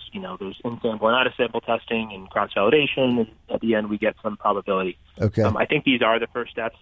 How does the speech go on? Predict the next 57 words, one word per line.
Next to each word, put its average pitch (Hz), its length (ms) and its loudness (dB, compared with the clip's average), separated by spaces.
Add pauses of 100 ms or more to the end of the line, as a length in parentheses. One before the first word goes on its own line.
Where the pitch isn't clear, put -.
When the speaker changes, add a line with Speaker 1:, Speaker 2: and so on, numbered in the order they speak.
(140)
Speaker 1:
This 107 160 -16
isn't 110 300 -8
data 110 240 4
that's 107 160 -2
been 107 180 -16
sitting 107 180 -8
around 104 280 -6
for 110 80 -10
years. 123 360 0 (200)
Speaker 2:
Right. 104 280 0
Speaker 1:
These 117 160 -8
aren't 113 220 0
algorithms 107 560 -2
that 104 180 2
have 104 280 0
been 104 140 -2
tested 117 400 -4
for 113 100 -4
years 104 360 0
in 104 80 -14
terms 104 280 -6
of 98 140 -6
contrasted - 600 -6
to - 60 -10
alternative 131 500 -2
ones, 120 300 0 (420)
um, 104 180 -2
but 120 80 0
we 123 180 2
are 123 200 4
starting 117 260 -2
to 110 120 -6
sort 113 140 -10
of - 40 -20 (140)
see, 113 160 -6
like, 101 240 -2 (240)
you 104 60 -10
know, 98 100 -2
when 123 160 0
quarterbacks 123 440 2
are 113 140 2
running, 117 360 0 (420)
it's 123 120 -4
harder 120 220 2
to 117 80 -4
complete 117 280 -8
a - 20 -18
pass. - 140 -18 (520)
And 101 720 -20
part 113 180 -10
of 110 120 -12
the 110 100 2
reason 110 340 0
they're 110 100 4
running 139 300 2
is 120 140 -6
because 120 180 -6